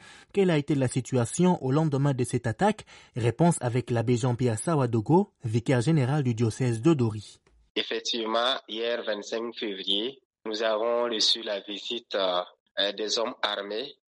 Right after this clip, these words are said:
Speaker 2: dans une de nos succursales qui se trouve à quarante-cinq kilomètres de Douri et qui relève de la paroisse Saint-Abraham de Gorom Gorom. Euh, selon nos témoins,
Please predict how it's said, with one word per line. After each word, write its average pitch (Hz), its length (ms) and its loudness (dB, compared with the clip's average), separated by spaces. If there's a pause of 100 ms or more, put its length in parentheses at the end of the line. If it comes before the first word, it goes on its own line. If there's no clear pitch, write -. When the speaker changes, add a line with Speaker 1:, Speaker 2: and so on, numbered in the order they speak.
(200)
Speaker 2:
dans 104 480 2
une 127 300 -2
de 117 120 -6
nos 101 360 -2
succursales 117 720 -4
qui 104 120 -6
se 107 140 -4
trouve 117 440 -4
à 92 180 2
quarante-cinq 107 600 -4
kilomètres 107 800 0
de 98 100 -2
Douri 104 540 -6 (260)
et 156 80 0
qui - 140 -2
relève 127 440 2
de 117 60 -2
la 107 160 0
paroisse 110 520 -4
Saint-Abraham 107 600 -2
de 104 120 -6
Gorom 101 340 0
Gorom. 92 260 2 (480)
Euh, 67 100 2
selon 127 440 2
nos 123 160 2
témoins, 104 580 2